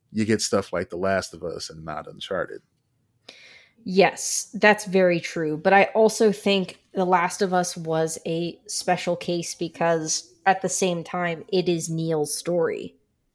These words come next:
Speaker 1: Yeah.
Speaker 2: And when you have one, pretty much one person doing the entirety of the story,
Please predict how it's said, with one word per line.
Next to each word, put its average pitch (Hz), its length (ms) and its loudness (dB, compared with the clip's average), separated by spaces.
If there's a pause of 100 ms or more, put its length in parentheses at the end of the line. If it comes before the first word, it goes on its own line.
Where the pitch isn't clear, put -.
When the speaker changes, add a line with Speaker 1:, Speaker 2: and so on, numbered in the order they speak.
(140)
Speaker 1:
Yeah. 107 260 2 (320)
Speaker 2:
And 185 360 4 (160)
when 185 280 4
you 175 140 2
have 165 520 2 (160)
one, 170 540 2 (100)
pretty 214 300 4
much 170 240 0
one 151 340 -2
person 151 580 -4 (680)
doing 156 400 4
the 151 140 -4
entirety 151 480 0
of - 140 -6
the 156 100 -8
story, - 800 2